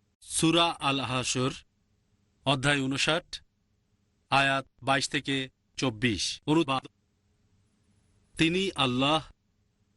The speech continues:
তিনি ব্যতীত আর কোনো উপাস্য নেই। অদৃশ্য, অদৃশ্য সবই তিনি জানেন।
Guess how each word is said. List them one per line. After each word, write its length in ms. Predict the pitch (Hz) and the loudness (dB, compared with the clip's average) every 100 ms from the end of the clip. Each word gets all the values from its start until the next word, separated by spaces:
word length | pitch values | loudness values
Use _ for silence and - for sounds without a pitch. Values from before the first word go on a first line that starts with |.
| _ _ - | _ _ 0
তিনি 240 | 165 185 | 2 2
ব্যতীত 400 | 165 165 175 - 170 170 - | 0 -2 -4 -4 -4 -4 -10
আর 260 | - 131 147 | -2 0 0
কোনো 200 | 165 156 | -2 -2
উপাস্য 480 | 131 139 135 - 143 | -2 -2 -2 -2 -2
নেই। 340 | 113 92 78 - _ _ _ _ _ _ - | -2 -4 -8 -18 _ _ _ _ _ _ -2
অদৃশ্য, 760 | 131 131 151 - 156 147 143 | 0 2 0 0 -2 -2 -4
অদৃশ্য 680 | 143 120 123 127 - 139 131 - _ _ _ - | -6 -2 0 0 0 0 -2 -6 _ _ _ -6
সবই 380 | - 131 135 151 | 0 0 2 0
তিনি 300 | 139 127 117 | 0 0 0
জানেন। 580 | 120 113 110 92 78 | -2 0 -2 -6 -10